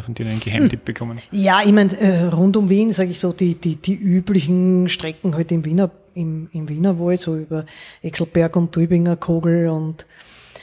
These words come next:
Speaker 2: Dopplerhitten, das sind so eh die, die Klassiker, äh, rauf nach Hadersfeld, das einfach so die Hügelnrunden.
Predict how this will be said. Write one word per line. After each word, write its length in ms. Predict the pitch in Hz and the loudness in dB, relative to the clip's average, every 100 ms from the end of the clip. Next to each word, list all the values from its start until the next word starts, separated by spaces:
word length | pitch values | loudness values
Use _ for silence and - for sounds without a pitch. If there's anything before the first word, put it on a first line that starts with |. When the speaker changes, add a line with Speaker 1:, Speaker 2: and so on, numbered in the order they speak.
| - | -6
Speaker 2:
Dopplerhitten, 680 | - 160 190 147 175 175 185 | -2 0 2 2 2 2 0
das 200 | 170 156 | 0 0
sind 160 | 170 165 | -2 -2
so 80 | 165 | -4
eh 180 | 156 | -6
die, 200 | 160 180 | -4 -4
die 200 | 143 - | -2 -6
Klassiker, 1120 | 156 151 151 156 - 185 - 170 165 165 160 _ | -6 -8 -4 -2 0 0 2 2 2 2 -2 _
äh, 60 | - | -10
rauf 580 | 156 147 151 151 156 160 | -10 -10 -10 -4 -4 -4
nach 180 | 170 - | -8 -6
Hadersfeld, 760 | 156 160 185 - 165 170 165 | -4 -4 -4 -2 0 0 -4
das 300 | 143 - - | -10 -10 -12
einfach 240 | 170 170 175 | -12 -10 -8
so 120 | - | -10
die 220 | 156 151 | -8 -2
Hügelnrunden. 840 | 185 226 220 208 185 202 202 220 | 2 2 2 2 4 2 2 -2